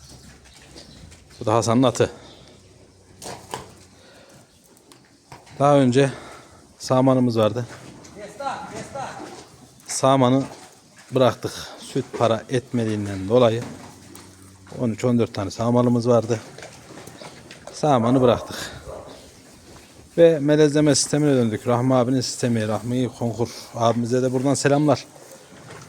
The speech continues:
Orası buzağların yeri.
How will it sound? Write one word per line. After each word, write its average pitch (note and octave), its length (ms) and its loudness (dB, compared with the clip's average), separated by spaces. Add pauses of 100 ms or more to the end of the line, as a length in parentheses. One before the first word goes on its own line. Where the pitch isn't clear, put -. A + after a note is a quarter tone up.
(1300)
Orası C#3+ 320 2
buzağların C#3 400 4
yeri. A2+ 240 0